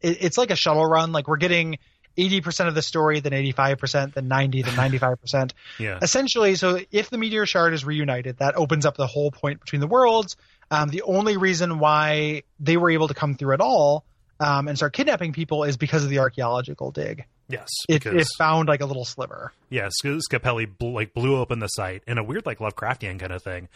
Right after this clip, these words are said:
Speaker 2: and,
Speaker 1: Yeah.
Speaker 2: like, uh, weakened the bulwark between the two of them.
Speaker 1: Yes.
Speaker 2: Yeah.
Speaker 1: Um, so characters are gonna keep explaining that
Speaker 2: Yep.
Speaker 1: to the, to you. If you wa-, actually watch this movie,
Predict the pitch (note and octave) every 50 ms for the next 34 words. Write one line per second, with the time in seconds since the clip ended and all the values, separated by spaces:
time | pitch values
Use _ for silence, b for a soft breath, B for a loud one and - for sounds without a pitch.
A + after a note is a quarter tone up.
0 | B B B B - A2+ G#2 G2 G2+ G2+ - G#3+ G3+ - - - - A2 G#2 G2+
1 | G2 G2 F#2+ G2+ B2 A#2+ - B2 A2+ G#2+ F#2+ - G#2+ G2+ G2+ G2+ - - A1+ -
2 | - - _ _ B2+ - - G#2+ F#2+ F#2 - - G2+ G#2 - - G#2 G2+ _ _
3 | _ _ _ _ _ - - - - - - - - - _ _ - A#3+ A3 -
4 | - - _ - D#3 D3 C#3+ C#3+ - A3 G#3+ - - - C#4 D#4 D4+ D4+ A#3+ A#3+
5 | A3+ F#3 - - - G3+ G3 - D3+ - - - C3+ C3 B2+ B2+ A#2+ - - -
6 | - _ _ - D3 F3 - _ _ - C#3 - D3 C#3 C3 C3+ C#3 - - -
7 | C#3+ C3+ B2+ - - F#3+ F3 F#3 F#3 G3 G3 - - G3 F#3+ F3 - D3+ D3+ D#3+
8 | D#3+ D3 D3 C3+ B2